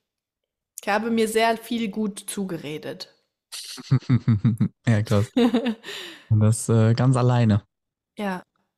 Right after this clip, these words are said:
Speaker 1: Viel habe ich auch einfach auf meine Atmung mich konzentriert und einfach, a-,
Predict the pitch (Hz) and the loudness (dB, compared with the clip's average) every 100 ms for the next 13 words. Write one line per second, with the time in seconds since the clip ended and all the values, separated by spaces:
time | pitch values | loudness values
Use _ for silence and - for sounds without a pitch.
0 | _ _ _ _ _ _ _ _ _ - | _ _ _ _ _ _ _ _ _ -20
1 | _ _ _ - 226 233 240 247 220 208 | _ _ _ -8 0 0 2 2 2 2
2 | 220 220 208 208 202 196 175 190 - 247 | 0 -2 -4 -2 -2 -2 -2 -4 -4 -6
3 | 254 262 247 240 262 247 254 240 262 254 | -6 -8 -10 -6 -6 -4 -6 -4 -2 -2
4 | 214 165 190 214 208 _ _ - | -2 -6 -4 -6 -8 _ _ -18